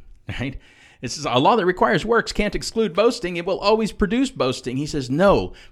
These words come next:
because of the law that requires faith. And we maintain that a person is justified by faith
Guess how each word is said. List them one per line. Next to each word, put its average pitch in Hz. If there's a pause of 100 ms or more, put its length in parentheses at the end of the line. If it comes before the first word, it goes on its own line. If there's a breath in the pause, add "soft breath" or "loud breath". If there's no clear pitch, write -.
because 196
of 151
the 139
law 151
that 127
requires 131 (200 soft breath)
faith. - (720 soft breath)
And 98
we 190
maintain 190
that 110
a 98
person 196
is 107
justified 120
by 113
faith 107